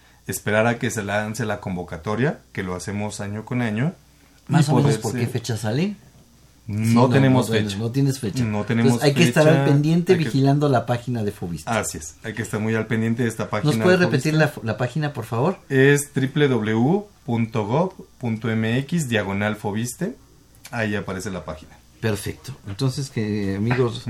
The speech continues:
Speaker 1: <laughs>
Speaker 2: radioescuchas, si estás trabajando en el sector público, te recomiendo que estés vigilando esta página, porque en el momento en que sale la convocatoria tienes que levantar la mano y decir: "Yo quiero".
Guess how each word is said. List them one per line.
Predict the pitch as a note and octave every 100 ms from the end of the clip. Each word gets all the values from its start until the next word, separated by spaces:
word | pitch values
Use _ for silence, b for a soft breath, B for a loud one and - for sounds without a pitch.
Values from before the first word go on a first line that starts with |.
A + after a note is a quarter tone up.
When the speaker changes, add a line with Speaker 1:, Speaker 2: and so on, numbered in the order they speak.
| G#2 D#2
Speaker 1:
<laughs> | - -
Speaker 2:
radioescuchas, | A2 A2 A2+ - E3+ E3 D#3+
si | C3+ G#2
estás | - B2 A#2
trabajando | C3 A#2 A2+ A#2+ A2
en |
el | -
sector | G2 A2+ B2
público, | - C#3+ D3 C#3+ D3
te | C#3
recomiendo | A#2 A2 A#2 C3 D3 C#3 C#3 - B B B B B -
que | B2
estés | F3 E3+
vigilando | E3 D#3 D#3
esta | D#3 D#3 D3+
página, | C#3+ D#3 D3+ C3+
porque | A2+
en | G#2+
el | A2
momento | C3 C#3+
en | C#3
que | A#2+
sale | A2 B2+ C3+
la | B2+
convocatoria | B2 A2+ A2 A2+ C3+ C3
tienes | B2
que | -
levantar | G#2+ G#2 A#2+
la | A#2
mano | A#2 A2+
y |
decir: | G#2 G2
"Yo | F#2+
quiero". | - D#2